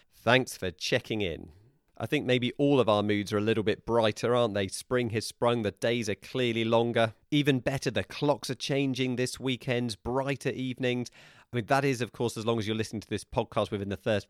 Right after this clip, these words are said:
forty-eight hours of it coming out. Uh, uh, otherwise, the clocks have already changed. Definitely do not change your clock. Terrible idea. You'll end up being really, really early for work next week.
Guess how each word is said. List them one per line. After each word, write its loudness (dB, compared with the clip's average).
forty-eight -6
hours -2
of -6
it -8
coming -4
out. -4
Uh, -4
uh, -2
otherwise, 0
the -10
clocks -6
have -8
already 2
changed. -4
Definitely 0
do -4
not 2
change 0
your 0
clock. -2
Terrible 4
idea. 4
You'll 2
end 4
up 0
being 0
really, 2
really 0
early 2
for -6
work 2
next -6
week. -4